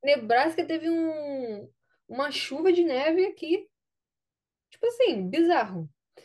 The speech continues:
Então, quem tem depressão é muito, a gen-, tem muita chance de piorar muito no inverno, muito.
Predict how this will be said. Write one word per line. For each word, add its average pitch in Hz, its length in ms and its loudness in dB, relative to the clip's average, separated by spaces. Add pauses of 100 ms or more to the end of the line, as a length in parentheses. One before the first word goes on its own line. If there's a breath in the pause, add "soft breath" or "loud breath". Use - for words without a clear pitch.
(920 soft breath)
Então, 277 540 -4 (1120)
quem 285 260 0
tem 285 180 -2
depressão 220 640 -4
é 226 140 -2
muito, 226 500 -10
a 208 400 -6
gen-, 202 280 -16
tem 226 120 -4
muita 277 360 -4
chance 220 600 -8 (300)
de 185 260 -6 (1000)
piorar 220 400 2
muito 214 300 -6
no 208 60 -10
inverno, 170 460 -8 (240)
muito. 190 480 -6